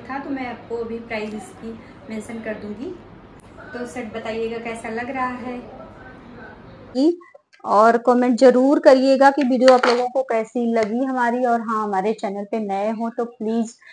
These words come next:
मेरे channel को subscribe करिएगा और like जरूर किया करिए। एक like से बहुत अच्छा लगता है, बहुत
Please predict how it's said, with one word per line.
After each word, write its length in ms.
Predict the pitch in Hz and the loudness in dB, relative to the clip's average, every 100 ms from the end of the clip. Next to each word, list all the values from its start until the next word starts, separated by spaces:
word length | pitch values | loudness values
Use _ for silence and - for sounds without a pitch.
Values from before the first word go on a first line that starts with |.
| - 233 | -14 -8
मेरे 120 | 240 | -6
channel 280 | 240 240 240 | -4 -4 -2
को 120 | 262 | -2
subscribe 540 | 262 247 - 220 220 254 | -2 -4 0 0 2 -2
करिएगा 460 | 233 240 240 247 | -2 0 0 2
और 140 | 247 240 | 2 2
like 280 | 208 214 196 | 0 0 0
जरूर 360 | 214 233 254 | 0 0 0
किया 260 | 262 247 233 | 0 2 2
करिए। 340 | 233 233 240 | 0 0 2
एक 140 | 233 202 | 2 0
like 180 | 190 - | -4 -4
से 120 | 220 | -4
बहुत 240 | 208 220 226 | -2 0 0
अच्छा 220 | 226 233 | -2 -6
लगता 240 | 220 233 | -6 -6
है, 60 | 202 | -4
बहुत 180 | 208 | -4